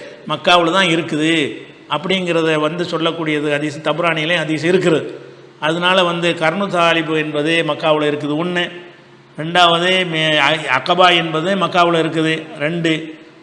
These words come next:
உன் கௌமி என்று சொல்றவனும் மக்காவுல தான் இருக்கிறான் மூணு. அது ரெண்டு மலைகளுக்கு மத்திய நசிக்கிறேன்னு சொல்லுவது மக்காவுல தான் இருக்குது நாலு. மொத்தத்தில் ரசூலுல்லாஹ் கொடுமைப்படுத்தப்பட்டார்கள் தாயிஃப் வாசிகளால் அல்ல, மக்கத்து குறைசிகளால்.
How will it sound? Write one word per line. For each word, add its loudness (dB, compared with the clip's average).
உன் 0
கௌமி 4
என்று -2
சொல்றவனும் -2
மக்காவுல 2
தான் 0
இருக்கிறான் -2
மூணு. -4
அது 0
ரெண்டு -4
மலைகளுக்கு 2
மத்திய -2
நசிக்கிறேன்னு -2
சொல்லுவது 0
மக்காவுல 2
தான் 2
இருக்குது -2
நாலு. 2
மொத்தத்தில் -4
ரசூலுல்லாஹ் 2
கொடுமைப்படுத்தப்பட்டார்கள் 0
தாயிஃப் 4
வாசிகளால் 0
அல்ல, 4
மக்கத்து -2
குறைசிகளால். 0